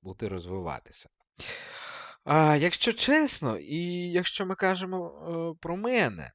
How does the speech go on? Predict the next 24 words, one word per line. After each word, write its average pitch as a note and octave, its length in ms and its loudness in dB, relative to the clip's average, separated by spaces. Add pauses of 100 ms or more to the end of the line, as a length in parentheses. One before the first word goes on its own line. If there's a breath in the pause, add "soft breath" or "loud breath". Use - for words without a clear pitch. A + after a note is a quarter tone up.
(320)
то E3 180 2
ця G#3 380 6
думка, F#3 680 0 (120)
м, D3 360 -10
в - 140 -20
книзі F#3 640 0
досить, D3 680 -4 (1000 loud breath)
е, C3 460 -2 (640 soft breath)
для D3+ 160 6
мене G#3+ 320 6
це D#3 160 2
дуже D3 280 -2
тяжко E2+ 400 -2
планувати F#2 640 -2
якісь F2+ 300 -12
свої F#2 340 -10
цілі. D#3 360 -4
Так, - 360 6
я C#3+ 100 2
н-, D#3+ 220 -6
намічаю D#3+ 680 2
свої B2 360 -2
цілі, G2 440 -4
це - 180 -4